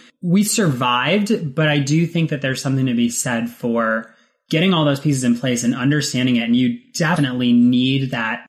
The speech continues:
Speaker 2: that kind of sense of understanding. Like, the first time my account was like, "Do you have a ten ninety-nine?"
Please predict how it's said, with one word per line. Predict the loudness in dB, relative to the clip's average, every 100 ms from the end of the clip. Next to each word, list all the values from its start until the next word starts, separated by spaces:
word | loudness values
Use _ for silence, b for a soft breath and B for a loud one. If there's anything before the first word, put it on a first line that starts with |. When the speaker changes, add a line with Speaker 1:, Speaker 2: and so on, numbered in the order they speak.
| -10
Speaker 2:
that | -8
kind | -2 0
of | 0
sense | 0 0 0
of | 2
understanding. | 2 2 0 0 0
Like, | 0
the | -4
first | -2 0 0
time | 0 2 2 2
my | 0
account | -2 -2 0
was | 2
like, | 0 -2
"Do | -2
you | 0
have | 0
a | -4
ten | 0 0
ninety-nine?" | 2 2 0 0 2 2 2